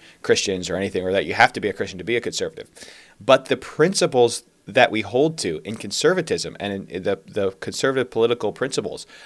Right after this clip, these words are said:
are based on moral, um, foundations that are found in the Bible.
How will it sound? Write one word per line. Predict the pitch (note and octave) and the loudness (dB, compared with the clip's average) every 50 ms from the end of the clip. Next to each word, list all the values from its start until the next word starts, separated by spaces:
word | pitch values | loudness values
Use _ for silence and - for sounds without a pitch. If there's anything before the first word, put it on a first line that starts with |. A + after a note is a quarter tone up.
| - - _ - | -20 -16 _ 6
are | A#2+ A#2+ A#2 | 6 6 6
based | - - B2+ A#2+ C3+ D3+ D#3 - - - - A#2 | 4 0 0 0 0 0 -4 -6 -8 -8 -6 -4
on | B2+ D3 D#3 C3+ G2 F#2 F2+ F2 E2+ - _ _ _ _ _ | -2 -2 -2 -2 -4 -6 -10 -12 -16 -18 _ _ _ _ _
moral, | - A#2 B2+ B2+ C3+ D3 D#3 D#3 D3+ D3+ D3 D3 D3+ D3+ - _ _ _ _ _ _ - | -12 -6 0 2 4 6 6 6 6 6 4 4 2 0 -2 _ _ _ _ _ _ -2
um, | A2+ A2 G#2+ G#2 G2+ G2+ G2 F#2+ F#2+ - _ _ _ | 0 0 2 0 -2 -4 -6 -10 -12 -14 _ _ _
foundations | _ - - - C#3 B2+ B2 A#2+ B2 B2 A#2+ B2 C3+ - - B2 A2 G2 - | _ -14 2 4 4 4 4 0 -2 -2 -2 0 0 -2 -4 -6 -6 -8 -6
that | - G2+ G2+ | -6 -4 -4
are | G2 G2 | -4 -6
found | - - A2+ G#2+ G#2+ G#2+ G#2+ - - _ - | -2 -2 -2 -2 -2 -6 -10 -12 -16 _ -8
in | A#2 A#2 A#2 A2 | -8 -6 -6 -6
the | G#2+ G2+ | -8 -6
Bible. | E2 F#2 F2+ G2+ G#2 - - B1 G1+ - | -4 -2 -2 -2 -2 -2 -6 -10 -10 -12